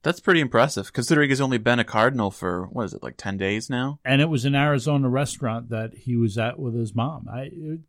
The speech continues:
Speaker 2: terrific story. Well done, Josh Rosen.
Speaker 1: I think it's just cool to see a grown adult son go out to dun-, lunch with his mom.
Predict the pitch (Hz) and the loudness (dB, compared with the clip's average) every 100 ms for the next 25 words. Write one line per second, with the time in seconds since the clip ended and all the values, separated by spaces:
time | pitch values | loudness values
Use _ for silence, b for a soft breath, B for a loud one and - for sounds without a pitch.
0 | - 214 214 - 120 - 127 101 113 139 | -2 4 4 4 0 -2 -2 -2 -2 0
1 | 220 180 156 127 104 95 - 90 78 - | 0 2 2 2 0 0 -2 -8 -8 -14
2 | _ _ _ 190 196 110 - 131 - 117 | _ _ _ -4 0 0 0 -2 2 0
3 | 110 117 104 117 117 110 101 110 104 - | 2 2 2 2 2 2 4 2 2 0
4 | 117 113 107 104 110 101 110 - 117 - | 2 2 2 2 2 0 0 0 -2 -2
5 | 98 92 98 113 - | -6 -4 -2 -2 -4